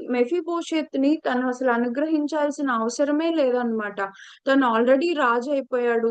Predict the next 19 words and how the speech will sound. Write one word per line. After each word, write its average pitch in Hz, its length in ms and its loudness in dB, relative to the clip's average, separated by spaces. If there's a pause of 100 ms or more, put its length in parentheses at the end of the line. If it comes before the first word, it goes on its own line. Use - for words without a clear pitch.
(120)
సౌలు 254 420 -4
కుటుంబం 294 540 0
నుంచి 294 420 0
తనకి 262 440 -2 (180)
ఏ 226 120 6 (100)
రీతిగా 294 600 -4
కూడా, 285 300 -2 (580)
ఆహ్, 240 300 4 (120)
ఏ 247 100 6 (160)
ముప్పు 269 380 -2 (100)
కూడా 320 340 -4
లేదు. 226 320 2 (180)
ఆహ్, 240 240 -4
కానీ 320 420 -2 (460)
ఇతరులకి, 392 720 -2 (440)
ఆహ్, 220 400 2 (140)
మరి 262 260 0 (120)
తను 269 280 0 (280)
యోనాతానుతో 339 800 0